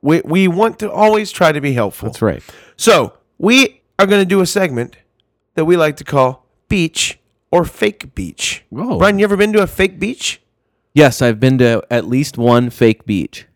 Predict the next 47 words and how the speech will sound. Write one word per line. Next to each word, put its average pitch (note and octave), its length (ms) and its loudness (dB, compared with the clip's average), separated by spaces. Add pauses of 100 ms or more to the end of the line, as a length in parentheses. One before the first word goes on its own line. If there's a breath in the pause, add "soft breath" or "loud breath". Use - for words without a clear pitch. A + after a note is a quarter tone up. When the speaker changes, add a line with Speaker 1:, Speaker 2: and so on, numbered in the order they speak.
(140)
Speaker 1:
And, E3 240 2 (180)
<laughs> - 180 -14
and F3 180 2
Speaker 2:
I C3 180 6
would E3+ 200 4
count D3+ 340 2
anything C#3 540 2
that A#2+ 100 2
has A2 180 2
sand A#2+ 460 0
next A#2 280 -4
to G#2 180 2
a - 20 2
lake F#2+ 580 0
as F2 140 -2
a E2+ 60 -4
fake - 320 -4
beach. - 360 -10 (260)
Speaker 1:
I F3 320 6
agree. D3+ 720 -2 (100)
And D3 120 -2
I C#3 80 4
wanted E3 300 2
to F3 80 0
bring E3+ 200 0
that D#3+ 140 4
up. E3 160 2
A D3+ 40 2
lot D3 300 2
of A3+ 80 -8
people B3 300 -2
would D#3 120 0
probably E3 180 -2
fight G#3 340 -4
us D#3 200 -6
on F#2+ 180 -8
that. C2 320 -16
Speaker 2:
Yeah. G#2 180 -2 (420 soft breath)
Speaker 1:
I E3 120 6
agree. E3+ 500 2
That D3 280 0
is D#3 180 0
a C3+ 120 4
fake C3 440 -2
beach. - 360 -8
A C3+ 120 2
lake C#3 360 0